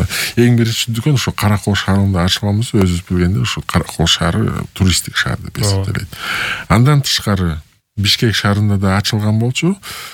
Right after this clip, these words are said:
Speaker 1: А, ошондой, э, дүкөн. Ошо Бишкек аркылуу да сатылып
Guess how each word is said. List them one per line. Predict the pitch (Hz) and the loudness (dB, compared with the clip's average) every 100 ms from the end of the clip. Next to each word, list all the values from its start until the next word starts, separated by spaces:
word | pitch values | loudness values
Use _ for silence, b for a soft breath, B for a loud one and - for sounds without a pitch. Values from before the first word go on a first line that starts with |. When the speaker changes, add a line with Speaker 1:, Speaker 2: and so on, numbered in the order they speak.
| B B B _ - | B B B _ -2
Speaker 1:
А, | 80 80 80 76 78 76 73 | 2 4 4 4 2 2 0
ошондой, | 80 - 98 92 87 | 0 2 4 4 4
э, | 82 80 78 76 | 2 2 0 0
дүкөн. | 80 - 87 78 - B B B B - | 0 2 2 2 -2 B B B B -2
Ошо | 90 | 2
Бишкек | 90 101 120 98 | 4 4 2 2
аркылуу | 107 104 101 | 0 0 -2
да | 92 | 0
сатылып | 90 - 101 123 | 0 0 -2 0